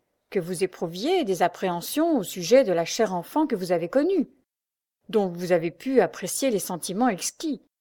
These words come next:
Mais vous devez aussi vous rappeler qu'il vous faut observer encore et très rigoureusement les recommandations que je vous ai faites.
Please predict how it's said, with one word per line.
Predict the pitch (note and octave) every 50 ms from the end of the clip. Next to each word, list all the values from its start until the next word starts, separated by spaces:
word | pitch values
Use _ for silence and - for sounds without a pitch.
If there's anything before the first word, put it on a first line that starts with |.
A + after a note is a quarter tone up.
| _ _ _ _ _ _ _ _ _ _ _ _ -
Mais | F#3+
vous | F3 E3+ F3+
devez | E3 F3+ E3 F#3 E3 F#3+
aussi | F3+ - - E4+ D#4+
vous | C4+ G3+
rappeler | D#3+ E3 D#3+ - B3+ D#4 F4 D#4+
qu'il | - B3 G3
vous | E3+ F3 E3
faut | - A#3+ A#3 -
observer | - - - F3+ E3+ F3+ A3+ C4+ B3+
encore | G3+ F3 - - - C4+ C#4 C#4 B3 G3
et | D#3+
très | - - - - D#4 D4
rigoureusement | C4+ A#3+ G3+ G#3 G#3 F3+ F3+ E3+ E3 G#3 B3+ D4+ C#4 - _ _ _ _ _ _ -
les | G#3 F#3+
recommandations | G3 A#3 A#3 A#3+ G#3 F#3 E3+ F3 A#3 C4 - - D4+ B3 G#3
que | - G#3+
je | F#3 F#3+
vous | F3+ F#3 E3+
ai | F#3+ F3+
faites. | - - F3 E3 D#3 _ _ _